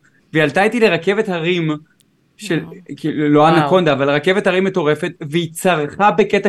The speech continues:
Speaker 1: כיפי, ואמרה, "יואו, איך היה לי כיף", ואני מסתכל ואני אומר, "אני בשוק כמה ביטחון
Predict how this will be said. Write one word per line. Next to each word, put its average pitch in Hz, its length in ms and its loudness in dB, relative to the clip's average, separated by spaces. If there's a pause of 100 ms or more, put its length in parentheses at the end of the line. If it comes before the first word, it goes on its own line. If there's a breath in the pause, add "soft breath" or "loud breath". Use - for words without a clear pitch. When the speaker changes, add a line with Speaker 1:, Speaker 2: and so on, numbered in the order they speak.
(120)
Speaker 1:
כיפי, 170 460 -2
ואמרה, 160 220 2 (140)
"יואו, 277 240 4
איך 240 160 -2
היה 226 140 2
לי 233 180 -4
כיף", 208 420 -2
ואני 175 240 -4
מסתכל 160 420 -8 (120)
ואני 151 140 0
אומר, 151 220 0
"אני 143 140 0
בשוק 240 800 0 (420 soft breath)
כמה 160 480 2
ביטחון 156 760 -2